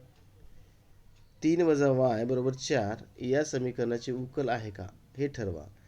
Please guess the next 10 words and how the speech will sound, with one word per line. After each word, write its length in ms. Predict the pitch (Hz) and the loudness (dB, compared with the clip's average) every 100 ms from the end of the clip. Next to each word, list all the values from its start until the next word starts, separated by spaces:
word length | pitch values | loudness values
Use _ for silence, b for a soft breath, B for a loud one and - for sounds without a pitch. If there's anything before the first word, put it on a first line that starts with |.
| b - | b -2
हे 80 | 160 | 0
ठरवण्यासाठी 520 | 165 156 156 147 135 | 2 0 0 -2 -2
काय 180 | 135 123 | -2 -2
करूया 400 | 117 110 110 101 | -2 -2 -2 -2
आपण, 320 | 95 139 202 - b b b | -4 -4 -4 -8 b b b
वायची 320 | 117 120 143 170 | -2 0 0 -2
किंमत 300 | 160 151 165 | -2 -2 0
वजा 280 | 135 139 | 0 4
एक 220 | 143 113 101 - | 4 4 -2 -10
हे 280 | 120 135 123 | -2 0 0